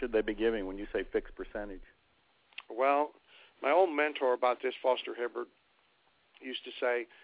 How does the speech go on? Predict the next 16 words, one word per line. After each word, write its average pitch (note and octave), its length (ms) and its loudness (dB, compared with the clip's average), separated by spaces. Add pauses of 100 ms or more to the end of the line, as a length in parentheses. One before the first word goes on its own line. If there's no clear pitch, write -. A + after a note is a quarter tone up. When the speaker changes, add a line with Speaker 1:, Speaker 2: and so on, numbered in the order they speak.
(300)
Speaker 2:
"Somewhere E3 300 4
between C3+ 580 -4
one, C3+ 180 0 (420)
one D#3 180 8
percent C#3 540 -2 (600)
and C3 200 0 (100)
ten C#3+ 160 2
percent C#3+ 500 0
is C3 200 -6
a B2 40 -6
good C3 220 2 (160)
place C3+ 200 0 (100)
to - 120 -16
start. C#3 400 4 (380)
Speaker 1:
Hmm. E2+ 240 -14
Speaker 2:
Uh, C#3 140 -6